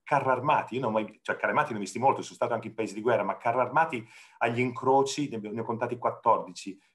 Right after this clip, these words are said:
nei venti minuti dall'aeroporto al Palazzo Presidenziale, e uomini che ci hanno, che abbiamo per tutto il tempo visto per strada,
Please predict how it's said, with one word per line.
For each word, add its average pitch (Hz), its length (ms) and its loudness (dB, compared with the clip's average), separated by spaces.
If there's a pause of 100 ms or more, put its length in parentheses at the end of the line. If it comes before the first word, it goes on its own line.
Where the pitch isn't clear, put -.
(120)
nei 101 120 -4
venti 110 300 -4
minuti 107 340 -6
dall'aeroporto 98 880 0 (200)
al 95 220 -2
Palazzo 104 320 0
Presidenziale, 95 880 -4
e - 140 -10
uomini 135 460 2
che 107 120 -8
ci - 100 -12
hanno, 90 560 -6
che - 80 -18
abbiamo 92 400 -10
per - 160 -4
tutto 120 260 -6
il 101 120 -4
tempo 110 360 -2
visto 104 380 -6
per 104 140 -6
strada, 113 580 2